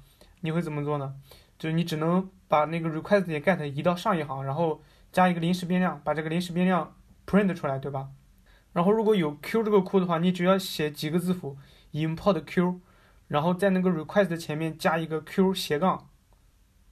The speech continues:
就是说你不用生成临-，临时变量，你只需要这么几个字符，这个 request 的内容就会打出来。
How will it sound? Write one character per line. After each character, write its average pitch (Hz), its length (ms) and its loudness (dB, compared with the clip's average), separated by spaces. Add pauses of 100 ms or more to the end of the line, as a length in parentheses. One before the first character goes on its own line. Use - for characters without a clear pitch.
就 208 140 2
是 196 60 4
说 214 100 2
你 185 80 2
不 147 140 -2
用 202 120 6
生 196 140 -2
成 185 140 2
临-， 180 260 -4
临 185 180 2
时 185 120 -2
变 180 160 0
量， 156 180 0
你 156 60 -8
只 160 120 -8
需 165 80 -2
要 185 80 4
这 170 80 -2
么 180 120 2
几 147 100 -4
个 147 100 -6
字 160 160 -8
符， 143 240 -8
这 139 160 -6
个 156 300 -2 (400)
request 170 440 -2
的 156 100 -4
内 165 100 -2
容 156 220 -2
就 156 100 -8
会 165 100 -4
打 147 240 -4
出 - 160 -10
来。 135 240 -6